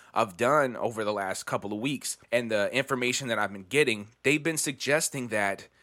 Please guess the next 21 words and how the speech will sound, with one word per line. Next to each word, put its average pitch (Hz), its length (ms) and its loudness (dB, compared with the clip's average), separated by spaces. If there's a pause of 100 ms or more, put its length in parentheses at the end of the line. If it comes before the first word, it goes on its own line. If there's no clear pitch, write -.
(240)
soy 139 960 6
doesn't 156 300 0
necessarily 143 580 4
give 123 200 -4
you 131 140 -4
a 110 100 -4
soy 147 520 2
allergy. 131 540 2 (360)
Soy 202 480 8
can 165 240 -6
give 135 180 -2
you 131 180 -4
allergies 120 640 4
to 107 420 -8 (200)
tree 139 320 -2
nuts, 135 540 2 (320)
to 113 120 -8
peanuts, 143 840 0 (440)
and 143 640 4 (140)
to - 140 -8
gluten. 101 680 -4